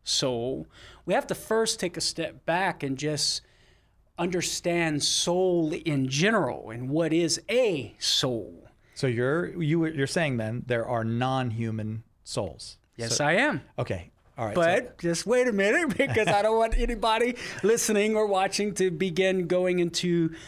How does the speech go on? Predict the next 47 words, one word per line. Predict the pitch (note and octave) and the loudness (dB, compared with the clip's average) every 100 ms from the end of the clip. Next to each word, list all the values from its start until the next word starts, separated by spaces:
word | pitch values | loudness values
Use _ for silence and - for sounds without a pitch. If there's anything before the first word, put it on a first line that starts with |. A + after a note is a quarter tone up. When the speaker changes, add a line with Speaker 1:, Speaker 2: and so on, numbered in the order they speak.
| - - | -20 -20
Speaker 1:
f-, | - | -6
making | F#3+ F#3 F3+ E3 | 0 0 0 -2
false | - F#3 - | 0 0 0
conclusions | - F3+ F#3 G3 G3 D3+ C3 B2 | 0 0 2 2 2 0 0 -2
here. | G#2+ A#2+ | -6 -2
But | F3+ G3+ | 0 0
it | A3+ | 0
is | A#3 | 0
Speaker 2:
Okay. | - | 2
Speaker 1:
true. | C#4+ G3 | 2 2
Yeah, | C#3+ D#3+ B2+ | 0 -2 -2
there | D#3 D#3+ | -2 0
are | E3+ | 0
distinct | E3+ E3 - E3+ E3 | 0 -4 -2 -4 -4
kinds | - D#3+ E3 D#3+ | -4 0 0 -2
of | D3 | -2
souls, | - E3 F#3+ C#4 D4 - - - | -2 0 -2 -2 -4 -6 -8 -4
Speaker 2:
Mm-hmm. | A#2+ D3+ | -2 0
Speaker 1:
as | D3+ D3 D3 | 0 0 -2
we're | D3 | -2
going | D3+ D3 | -2 -2
to | D3 | -4
come | - D#3 C#3+ | -4 -4 -2
to | - D3 C#3 C3 | -2 -2 -2 0
see | - E3+ D#3 G3+ | 0 0 0 -2
in | E3+ | -2
our | C#3+ | -2
conversation | D3+ C#3 - A#3 - D3 | -4 -4 -4 -4 -2 -4
here. | C#3 C#3+ C3 - - - - | -4 -4 -6 -14 -20 -20 -6
Uh, | C#3 | -4
but | C3+ D3 | -4 -4
we | D#3 | -2
have | D#3+ D#3 | -2 -4
to | |
sort | C#3 D3+ | -4 -4
of | C#3 C#3+ | -4 -6
unpack | C3+ - - - - | -8 -6 -10 -10 -12
this | - | -8
stuff. | - - - - - - - - - | -8 -10 -18 -20 -20 -20 -20 -12 -4
Speaker 2:
Okay, | D3 A#2+ | 0 0
so, | A2 D3 B2+ B2 D3+ | 2 2 2 0 -2
um, | B2 A2 A2 - - C#3+ - | -2 -2 -4 -10 -16 -16 -6
so | - C3+ | -2 0
the, | C3 D3+ | 0 -2
the, | F3 C#3+ C3 B2+ - _ - | -2 0 0 -2 -6 _ -14
the, | B2 B2+ B2+ A#2 | -6 -2 0 -2
um, | G#2+ G#2 | -4 -8